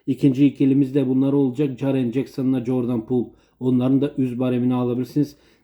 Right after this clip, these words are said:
İsteyen ikili yapabilir, isteyen üçlü yapabilir. Karar sizindir arkadaşlar. Bu iki maçın dışında size,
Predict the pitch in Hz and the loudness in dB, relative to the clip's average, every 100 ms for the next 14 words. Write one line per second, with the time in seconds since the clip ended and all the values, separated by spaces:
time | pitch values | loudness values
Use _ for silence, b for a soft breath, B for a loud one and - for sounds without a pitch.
0 | - 120 - 131 139 127 - _ 131 - | -12 -8 -2 0 2 0 -8 _ -8 -2
1 | 123 139 - 135 131 131 131 - 127 127 | 2 2 2 -2 0 -2 -2 -6 -6 -6
2 | 127 127 - 139 135 143 131 127 147 B | -6 -12 -8 -2 -2 0 0 0 0 B
3 | B B B 127 127 135 - 117 135 131 | B B B -4 0 0 -2 -2 0 2
4 | 127 117 113 110 - 107 b b b b | 0 -2 -6 -8 -10 -16 b b b b
5 | - 151 170 151 170 160 147 156 160 156 | 0 2 2 2 4 4 4 2 0 0
6 | 139 127 - 135 127 151 165 - _ _ | -4 -6 -2 -2 0 0 -2 -12 _ _
7 | - 120 151 156 | -14 -2 0 -2